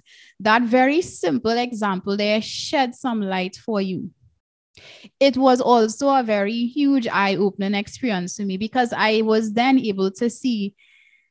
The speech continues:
in my day-to-day functioning, in my day-to-day life, where do I feel this tightness? Where do I feel this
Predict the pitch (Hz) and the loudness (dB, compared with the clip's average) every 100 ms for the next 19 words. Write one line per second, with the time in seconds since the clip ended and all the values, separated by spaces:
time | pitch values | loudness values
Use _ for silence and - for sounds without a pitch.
0 | _ _ _ 269 269 262 247 240 247 277 | _ _ _ 6 6 6 4 2 2 -2
1 | 285 311 247 254 247 262 233 190 175 _ | 2 2 2 0 -2 0 -2 -4 -8 _
2 | _ 240 240 240 226 214 233 254 240 220 | _ 0 2 0 -2 -4 -4 -4 -4 -2
3 | 214 202 196 208 233 269 311 320 285 294 | 0 -2 -4 0 2 4 4 2 2 0
4 | - 320 294 277 277 247 262 - - 285 | -4 -6 -2 0 0 -4 -6 -12 -4 -2
5 | 214 214 220 202 - - _ _ _ _ | -2 -4 -6 -6 -12 -20 _ _ _ _
6 | _ _ _ _ 208 247 285 302 302 269 | _ _ _ _ 0 2 4 2 0 2
7 | 269 277 - 285 277 262 247 247 226 226 | 2 0 -2 -4 0 0 -2 -4 -4 -6
8 | - - | -8 -20